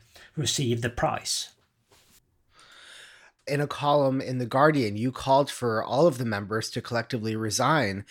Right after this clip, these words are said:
Speaker 2: in protest, uh, against the war in Ethiopia. Can you explain why you want that and what process should replace the one that we have now?
Speaker 1: Well, I di-, I made that call because the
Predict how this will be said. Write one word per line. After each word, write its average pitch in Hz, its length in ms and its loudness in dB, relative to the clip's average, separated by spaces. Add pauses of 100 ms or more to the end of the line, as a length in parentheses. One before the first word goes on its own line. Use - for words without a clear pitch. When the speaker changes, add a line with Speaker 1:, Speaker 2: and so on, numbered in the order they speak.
(280)
Speaker 2:
in 117 180 -2
protest, 127 720 2 (100)
uh, 110 200 -2
against 120 380 0
the 120 80 -2
war 104 300 0
in 107 180 -4
Ethiopia. 117 720 0 (580)
Can 170 160 2
you 160 100 8
explain 156 420 2
why 131 200 4
you 131 440 -2
want 127 260 -2
that 151 300 4
and 139 220 0 (100)
what 131 440 0 (120)
process 131 840 -2
should 120 240 -2
replace 120 460 0
the 120 140 0
one 104 180 0
that 107 140 -2
we 101 100 -4
have 98 240 -4
now? 101 360 -6 (1200)
Speaker 1:
Well, 240 160 2
I 226 100 4
di-, 220 300 0
I 214 80 2
made 233 340 2
that 165 300 4
call 170 440 0
because 180 600 0
the 165 280 2